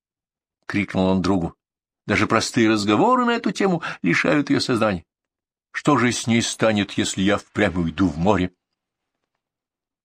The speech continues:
С того дня миссис Джонсон Кит слегла всерьёз. Она никого не желала видеть, особенно мужа. Она это мотивировала тем, что ей не хочется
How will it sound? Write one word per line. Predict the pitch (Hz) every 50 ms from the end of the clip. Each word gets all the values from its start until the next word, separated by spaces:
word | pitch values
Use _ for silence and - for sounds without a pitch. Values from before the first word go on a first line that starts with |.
| _ _ _ - _ _ _ _ _ _ _
С | - - -
того | - 175 214 254 269 262
дня | 214 170 156 160 180 208 214 202
миссис | 180 165 185 202 190 - - - 180 180 170 139 104
Джонсон | 92 113 151 170 156 - - - 139 139
Кит | - - 127 135 135
слегла | - - 117 120 117 - - 107 113
всерьёз. | 117 - - - 107 101 92 82 90 95 95 - - - _ _ _ _ _ _ _ _ _ _ _ _ _ _ _
Она | - 87 87
никого | 90 87 - 95 87 92
не | 90 85
желала | 78 85 87 85 82 85
видеть, | 82 80 82 156 175 147 127 - - - - _ - -
особенно | - 87 - - 85 80 80 80
мужа. | 78 82 123 139 - - - _ _ _ _ _ _ _ _ _ _ _ _ _ _ _ _ _ _ _ _ _
Она | - 104 131 175 202 208
это | 196 - 190
мотивировала | 185 185 - - 190 185 185 185 180 180 185 180
тем, | 175 - - 190 190
что | 170 - - 180
ей | 180 175 175
не | 170 180 165
хочется | - - 214 208 - - - - - - - 190